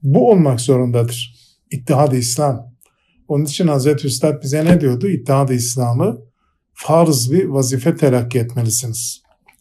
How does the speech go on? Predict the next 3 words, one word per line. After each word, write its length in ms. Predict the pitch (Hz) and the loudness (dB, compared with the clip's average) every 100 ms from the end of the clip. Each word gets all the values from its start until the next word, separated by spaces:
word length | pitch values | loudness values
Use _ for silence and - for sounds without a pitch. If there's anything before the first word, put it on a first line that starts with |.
| _ _ - | _ _ -8
Zira 580 | 147 117 143 226 214 156 | -4 2 2 4 4 4
noktayı 440 | 123 131 - 202 185 | 2 -2 2 2 2
istinat 760 | 147 - 156 165 202 196 - | 0 -2 -2 0 0 -4 -16